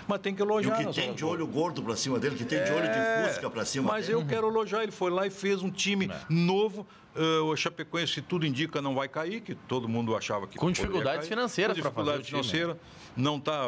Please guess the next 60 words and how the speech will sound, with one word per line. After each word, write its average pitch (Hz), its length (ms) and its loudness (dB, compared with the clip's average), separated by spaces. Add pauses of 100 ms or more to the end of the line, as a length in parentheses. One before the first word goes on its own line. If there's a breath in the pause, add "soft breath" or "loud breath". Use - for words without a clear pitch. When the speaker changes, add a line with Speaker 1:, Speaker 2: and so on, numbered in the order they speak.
(140)
Speaker 1:
só - 160 -2
a - 20 2
única 170 280 -2
coisa 156 240 0
negativa 127 380 -2
do 127 60 -2
Chapecoense, 127 540 -2
ó, 104 100 -2 (420 loud breath)
paga 135 380 0
a - 20 -2
família 123 500 -2
dos 110 280 -2
ex-atletas 110 800 -2
lá 110 160 -2
que - 140 -14
morreram, 98 500 -4
nesse, 98 340 -4 (240 loud breath)
que 117 120 -2
tá 131 180 -4
todo 156 280 -2
mundo 170 220 0
entrando 160 280 0
na 180 80 -2
justiça. 196 460 -2
Inclusive 104 300 -2
tem 170 160 -2
em 165 40 -4
Porto 156 240 -2
Alegre, 135 240 0
eu 139 40 -6
tô 117 120 -4
sabendo, 98 340 0
Speaker 2:
Não, - 20 -6
o - 40 -8
professor 92 520 -2
Speaker 1:
né? 120 80 0
Speaker 2:
Paixão 113 360 -2
tá 180 280 -2
Speaker 1:
É. 104 300 0
Speaker 2:
toda 151 80 -2 (100)
hora 165 120 -2
em - 40 -10
Chapecó, 147 520 -6
não 131 80 -2
Speaker 1:
Então, 101 160 0
Speaker 2:
consegue 135 200 -2
receber. 110 180 -4
Speaker 1:
então, 127 640 -2 (320)
vamos 98 220 -2
tratar 143 280 -4
bem 147 220 -2
esse 156 120 -2
familiar, 123 340 -2
porque - 180 -12
o 117 120 -2
jeito, 107 460 -4
não 151 140 0
adianta 196 340 -2
nós 170 140 -4
falar, 135 420 0